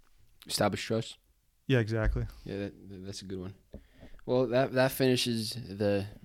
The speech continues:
Speaker 1: the gun it, quick attack, mad minute, whatever you guys wanna call it. I think I haven't still found a name for that yet, but <clears throat> that wa-, that was, that was a, that was pretty good. Uh, I got tired of hitting you with questions 'cause you, <laughs> they were pretty hard ones. I,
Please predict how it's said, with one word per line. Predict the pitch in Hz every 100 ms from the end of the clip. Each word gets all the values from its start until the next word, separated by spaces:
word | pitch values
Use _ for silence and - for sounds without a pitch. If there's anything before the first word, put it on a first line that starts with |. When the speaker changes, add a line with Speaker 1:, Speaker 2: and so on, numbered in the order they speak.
| - - - - -
Speaker 1:
the | 98 101 95 95 - - - - - - 113
gun | 107 110
it, | 107 -
quick | 117 113
attack, | - 113 107 - _ -
mad | 98 104 107 104
minute, | 104 104 90
whatever | 95 101
you | 95 98
guys | 95
wanna | 92 92
call | - 95 92
it. | - _ _ _ - _ _ _ _ -
I | -
think | 110
I | 101 95
haven't | 101 95 92 76 -
still | 107 101
found | 98 92
a |
name | 92 92
for | 92 92
that | 92
yet, | 92 92
but | 101 101 - _ _ -
<clears throat> | _ _ _ -
that | 165 165 127 101 - - 113
wa-, | 123
that | 113 123
was, | 123 117
that | 110
was | 113 110
a, |
that | 107 110
was | 107 -
pretty | 107 95
good. | 101 95 95 -
Uh, | 98 95
I | 98
got | 98
tired | - 98
of | 92
hitting | 98
you | 95
with | 92
questions | 98 95 92
'cause | 92
you, | 92 85 - -
<laughs> | -
they |
were | 117 -
pretty | 120 107
hard | 95 95
ones. | 92 92 - - - -
I, | 107